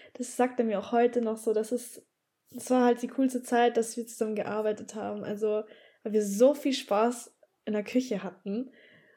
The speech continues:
Und, äh, Küche ist ja schon ein anstrengender Job. Ähm, aber das war halt einfach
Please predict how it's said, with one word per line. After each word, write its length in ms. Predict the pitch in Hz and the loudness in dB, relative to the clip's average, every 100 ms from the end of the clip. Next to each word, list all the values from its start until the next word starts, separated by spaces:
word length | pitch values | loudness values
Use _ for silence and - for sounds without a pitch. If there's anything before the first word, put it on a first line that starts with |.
| _ - | _ -2
Und, 500 | 214 208 202 208 - | 2 2 0 -2 -2
äh, 140 | - | -2
Küche 280 | - 233 233 | 0 0 0
ist 40 | 196 | 0
ja 80 | 185 | -4
schon 180 | 214 | -6
ein 60 | 202 | -6
anstrengender 480 | 202 - 214 202 196 | -6 -6 -8 -6 -4
Job. 280 | 226 226 - _ _ _ _ _ | -4 -4 -6 _ _ _ _ _
Ähm, 640 | - 208 202 202 208 196 220 _ _ _ _ _ | 2 4 4 2 -4 -6 -8 _ _ _ _ _
aber 180 | 208 190 | -4 -2
das 180 | 190 190 | -4 -4
war 160 | 196 | -6
halt 160 | 190 180 | -4 -4
einfach 460 | 190 - 190 185 | -6 -6 -6 -6